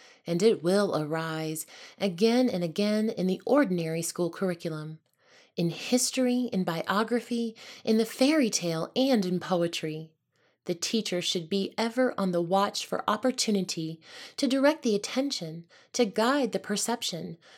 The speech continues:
towards those points bearing on the conduct of affairs and men in relation to the people and the state.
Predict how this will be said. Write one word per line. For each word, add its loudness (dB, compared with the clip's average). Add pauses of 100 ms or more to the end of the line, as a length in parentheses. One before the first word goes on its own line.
(120)
towards 2
those 4
points 0
bearing 4
on 0
the 2
conduct -2
of -4
affairs -4
and 0
men 0
in 0
relation 2
to -8
the -4
people -4
and 2
the -6
state. -8